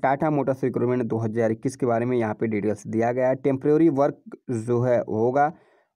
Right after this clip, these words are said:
ऑनलाइन आपको अप्लाई करना है। कैसे करना है पूरी जानकारी इस वीडियो में बताने वाला हूँ, लास्ट तक आप बने रहें। टाटा मोटर्स का जो है लखनऊ प्लांट के लिए यहाँ पे आपको जो है भर्ती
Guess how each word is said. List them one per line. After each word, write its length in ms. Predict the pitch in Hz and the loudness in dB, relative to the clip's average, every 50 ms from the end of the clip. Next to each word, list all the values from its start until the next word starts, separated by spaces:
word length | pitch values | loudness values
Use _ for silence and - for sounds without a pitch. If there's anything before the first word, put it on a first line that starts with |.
| _ _ - | _ _ 0
ऑनलाइन 380 | 139 147 156 156 160 180 196 | 2 2 4 4 2 2 4
आपको 260 | 190 175 160 - - 170 | 4 2 2 2 2 0
अप्लाई 340 | 156 - 139 123 123 147 | 2 2 2 2 2 2
करना 340 | 143 - 151 143 147 151 151 | 2 2 0 2 2 2 2
है। 120 | 151 156 151 | 2 2 0
कैसे 440 | - - 156 147 165 170 - 185 | -2 0 0 0 0 2 0 0
करना 280 | 156 156 147 139 139 139 | 2 2 2 2 2 2
है 120 | 143 143 | 2 2
पूरी 280 | 139 139 - 143 143 139 | 0 0 -2 0 0 2
जानकारी 400 | 131 131 123 120 113 123 123 135 | 2 2 0 0 0 0 0 0
इस 140 | 135 135 - - | 0 -2 -4 -4
वीडियो 300 | 113 113 113 113 127 127 | -2 0 0 0 0 0
में 180 | 131 123 104 | 0 -2 -2
बताने 320 | 101 104 98 104 107 120 123 | -4 -4 -4 -2 -2 -2 0
वाला 220 | 120 110 107 104 | 0 0 0 0
हूँ, 280 | 110 131 - - 127 123 | 0 -2 -2 0 0 0
लास्ट 240 | 117 113 117 - - - | 0 0 -2 -4 -4 -4
तक 160 | 147 139 - 113 | -4 -4 -2 -2
आप 260 | 120 127 - - - - | -4 -4 -4 -8 -12 -10
बने 300 | 123 104 104 107 107 107 | -6 -4 -4 -2 -2 -2
रहें। 260 | 104 107 113 113 110 - _ _ _ _ _ _ - - _ _ _ _ _ _ - - _ _ _ _ _ _ - | -2 -2 -2 -4 -4 -6 _ _ _ _ _ _ -20 -20 _ _ _ _ _ _ -20 -20 _ _ _ _ _ _ 0
टाटा 280 | 147 147 147 160 175 | 2 2 2 2 2
मोटर्स 480 | 180 175 165 156 175 170 170 - - _ - - _ _ _ _ _ _ _ _ _ _ - | 4 4 4 4 4 2 2 0 -8 _ -20 -20 _ _ _ _ _ _ _ _ _ _ 0
का 100 | 147 139 | 2 2
जो 220 | 135 123 131 135 135 | 2 2 2 2 4
है 100 | 139 139 | 4 4
लखनऊ 380 | 135 127 120 127 139 143 156 | 4 2 2 2 2 2 0
प्लांट 460 | 151 - - - 143 131 123 120 117 | 0 -2 -4 -2 0 0 0 0 0
के 60 | 123 127 | -2 0
लिए 160 | 127 127 123 | 0 2 2
यहाँ 240 | 120 117 117 113 107 | 2 0 0 -2 -2
पे 180 | - 143 139 | 0 0 2
आपको 420 | 127 107 98 98 - - - 131 131 | 2 2 0 -2 -6 -4 -2 -2 0
जो 160 | 113 110 107 | 0 0 0
है 100 | 113 117 | 0 0
भर्ती 400 | 107 107 98 98 - 143 156 | 0 -2 -4 -2 0 0 0